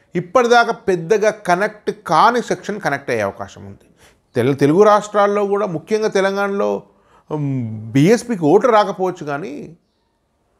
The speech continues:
లక్షల మందిలో అభిమానులు మాయావతికి బీసీ, బీఎస్పీ పార్టీకి ఉందనేది వాస్తవం. అది గెలవట్లేదు కాబట్టి ఓట్లు వేయట్లేదు. గెలిచే అవకాశం ఉంటే చాలామంది ఓట్లు వేస్తారు. కాబట్టి ఉపరాష్ట్ర-,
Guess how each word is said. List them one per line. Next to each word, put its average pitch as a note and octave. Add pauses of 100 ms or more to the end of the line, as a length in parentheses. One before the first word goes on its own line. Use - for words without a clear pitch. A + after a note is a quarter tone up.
(120)
లక్షల A#3
మందిలో G3+
అభిమానులు D#3+
మాయావతికి C3
బీసీ, A#2+
బీఎస్పీ A#2+
పార్టీకి -
ఉందనేది E3+
వాస్తవం. C#3
అది A#2
గెలవట్లేదు G#3+
కాబట్టి A#3+
ఓట్లు G#3+
వేయట్లేదు. A2+ (120)
గెలిచే F#3
అవకాశం G#3+
ఉంటే A3+
చాలామంది A#3
ఓట్లు C#3+
వేస్తారు. - (3000)
కాబట్టి A#3
ఉపరాష్ట్ర-, G#3+